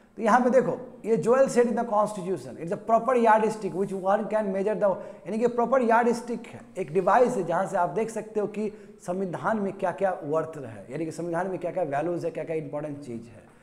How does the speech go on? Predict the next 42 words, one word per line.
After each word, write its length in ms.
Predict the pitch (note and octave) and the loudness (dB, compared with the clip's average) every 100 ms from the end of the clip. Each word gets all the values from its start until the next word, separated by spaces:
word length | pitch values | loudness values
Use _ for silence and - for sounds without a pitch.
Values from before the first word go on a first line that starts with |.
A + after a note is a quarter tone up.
| _ _ _ _ - | _ _ _ _ -12
हाँ, 300 | C3 - - | -10 -10 -10
देखो 180 | C#3 D#3+ | -6 -6
preamble 840 | - - - C3+ E3 G3 G#3+ G#3+ | -8 -16 -16 -6 -2 2 4 4
देखो 320 | A3 F3+ F#3+ | 4 2 0
ना 160 | G3 F#3+ | 0 0
ही 140 | G3 | 2
enforceable 640 | A#3+ A3 F#3 G#3 G#3 G#3 F#3+ | 2 0 0 -2 0 0 0
है 100 | C#3+ | -2
court 220 | B2+ A#2+ - A2+ | -8 -10 -14 -20
में, 120 | - - _ _ _ _ _ _ F#3 | -20 -20 _ _ _ _ _ _ -2
है 80 | |
ना, 80 | C#4 | 2
अन-, 540 | F3 - - A3+ G#3 - - - | 2 2 0 2 0 -6 -14 -2
unenforceable, 640 | A3 A#3 A3+ E3+ F#3+ F3 E3+ | 2 2 0 0 0 0 -2
मतलब 180 | B3 | -2
नॉन 200 | B3+ C4+ | 0 0
इन्फोर्सेबल 500 | A#3+ F3+ D#3+ - A2+ | 2 0 -2 -6 -12
है 120 | G#2 - | -14 -18
वो 260 | G2+ - - | -20 -14 -6
court 200 | D#3+ - | -4 -6
में, 180 | - - - - - | -12 -18 -20 -20 -14
मगर 140 | C#3 - | -12 -2
फिर 220 | G3+ C#4 | 2 4
भी 460 | A#3+ C4 B3+ B3 - - - - | 4 4 0 -6 -14 -20 -20 -10
संविधान 480 | D#3+ F3+ D3+ G3+ B3+ | -6 -4 0 0 2
को 140 | A3+ | 2
interpret 420 | G3+ F#3+ F3 A3 | 2 0 0 0
करने 260 | F#3+ G3 F#3+ | 2 0 0
में 260 | F3+ F#3 F3+ | -2 -4 -2
बहुत 280 | F3 G3+ | 0 0
important 380 | F#3+ E3+ F3+ F3+ | 0 0 -2 0
role 140 | F3 F3 | 0 0
play 200 | F3 F3 | -2 -4
करता 360 | E3+ C#3 D#3 | -4 -6 -6
है। 120 | D3 | -4
जब 180 | C#3 E3 | -2 -2
जब 160 | G3+ - | -2 -2
कोई 100 | F#3+ | -4
provision 440 | F#3 F3 F3 F3+ | -2 -2 -2 -4
संविधान 420 | D#3 E3 D#3+ E3+ | -4 -6 -4 -4
के 100 | E3+ | -4
अंदर 320 | E3 D#3+ D#3 | -4 -4 -6